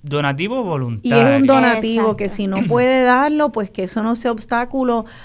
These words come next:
Speaker 2: a si usted puede, porque tiene, eh, la, la voluntad, el deseo y el compromiso, pues poder hacerlo.
Speaker 1: Así
Speaker 2: Así
Speaker 1: que
Speaker 2: que
Speaker 1: riegue la
Speaker 2: eso
Speaker 1: voz, si
Speaker 2: sí,
Speaker 1: conoce algún
Speaker 2: riegue la
Speaker 1: sobrino,
Speaker 2: voz.
Speaker 1: sobrina, primo, prima, tío, tía,
Speaker 2: Por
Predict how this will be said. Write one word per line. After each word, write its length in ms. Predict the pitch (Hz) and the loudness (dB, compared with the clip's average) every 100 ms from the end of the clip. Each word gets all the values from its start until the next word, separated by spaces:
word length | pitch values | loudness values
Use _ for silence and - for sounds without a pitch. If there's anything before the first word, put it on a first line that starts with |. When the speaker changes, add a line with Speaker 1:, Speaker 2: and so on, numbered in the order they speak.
| - - | -20 -6
Speaker 2:
a 360 | - 196 180 175 | -2 0 0 -2
si 160 | 175 196 | -6 -8
usted 400 | 180 190 185 208 | -6 -4 -4 -4
puede, 520 | 202 208 226 254 247 | -6 -4 -2 0 -2
porque 280 | 214 185 175 | -4 -8 -8
tiene, 560 | 165 175 202 220 220 - 190 | -10 -8 -4 -4 -4 -6 -8
eh, 400 | 185 170 170 - 277 | -6 -8 -12 -16 -14
la, 420 | 240 180 170 165 - | -6 -4 -4 -4 -4
la 160 | 190 190 | -2 0
voluntad, 840 | 190 196 185 180 214 226 233 220 | 0 -2 -6 -4 0 2 2 0
el 140 | 202 | -2
deseo 560 | 185 185 - 208 247 254 | -4 -6 -6 -4 0 2
y 80 | 240 | 0
el 100 | 233 | 0
compromiso, 840 | 247 233 247 277 320 320 220 214 - - - | 0 0 0 2 2 0 -4 -6 -14 -20 -6
pues 140 | 226 226 | -6 -2
poder 360 | 208 185 180 | -2 0 -2
hacerlo. 420 | 208 208 180 175 | -4 -4 -8 -4
Speaker 1:
Así 140 | - 214 | -2 0
Speaker 2:
Así 40 | |
Speaker 1:
que 200 | 190 185 160 | 2 2 2
Speaker 2:
que 40 | |
Speaker 1:
riegue 260 | 147 160 202 | 2 4 4
la 100 | 233 | 4
Speaker 2:
eso 40 | |
Speaker 1:
voz, 280 | 220 208 214 | 6 4 4
si 60 | 208 | 2
Speaker 2:
sí, 60 | 233 | 2
Speaker 1:
conoce 340 | 262 240 208 | 4 4 2
algún 220 | 190 202 | 2 2
Speaker 2:
riegue 200 | 190 214 | 2 2
la 100 | 185 | 4
Speaker 1:
sobrino, 240 | 254 208 202 | 4 2 2
Speaker 2:
voz. 80 | 233 | 2
Speaker 1:
sobrina, 500 | 180 165 170 190 185 | 2 0 0 0 0
primo, 300 | 170 190 185 | -2 -4 -4
prima, 320 | 170 185 180 | -4 -4 -4
tío, 240 | 185 190 185 | -2 -4 -2
tía, 760 | 185 196 190 190 190 190 185 | -2 2 4 4 4 4 4
Speaker 2:
Por 80 | 185 | 4